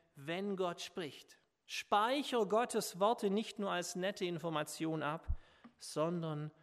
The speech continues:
werde zum Täter des Wortes Gottes.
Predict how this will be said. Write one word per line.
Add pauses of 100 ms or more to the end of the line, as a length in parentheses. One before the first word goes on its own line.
(480)
werde (520)
zum
Täter (600)
des
Wortes
Gottes.